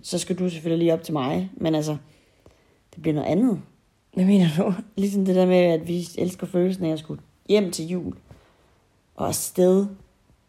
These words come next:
Speaker 1: Og ind i bilen. Det bliver ikke rigtig det samme. I hvert fald ikke lille juleaften.
Speaker 2: Nej, vi skal ikke så langt, kan man sige.
Speaker 1: Nej, det er jo det, fordi nu kan vi jo lidt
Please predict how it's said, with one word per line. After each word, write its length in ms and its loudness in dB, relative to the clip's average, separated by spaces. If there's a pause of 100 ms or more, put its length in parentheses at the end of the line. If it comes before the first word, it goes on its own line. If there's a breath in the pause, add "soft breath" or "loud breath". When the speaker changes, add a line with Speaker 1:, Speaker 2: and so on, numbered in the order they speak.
(120)
Speaker 1:
Og 100 -4
ind 100 -2
i 40 -6
bilen. 340 -2
Det 80 -8
bliver 140 2
ikke 200 0
rigtig 200 0
det 80 -8
samme. 380 -4
I 120 -12
hvert 160 2
fald 100 4
ikke 140 2
lille 220 4
juleaften. 560 -2 (340)
Speaker 2:
Nej, 300 2
vi 60 -2
skal 120 -14
ikke 100 -14
så 80 -4
langt, 280 -4
kan 120 -12
man 100 -10
sige. 240 -14 (340)
Speaker 1:
Nej, 320 -4 (320)
det 80 4
er 60 4
jo 60 -4
det, 200 2
fordi 160 -2
nu 120 0
kan 120 -4
vi 60 2
jo 80 2
lidt 240 -2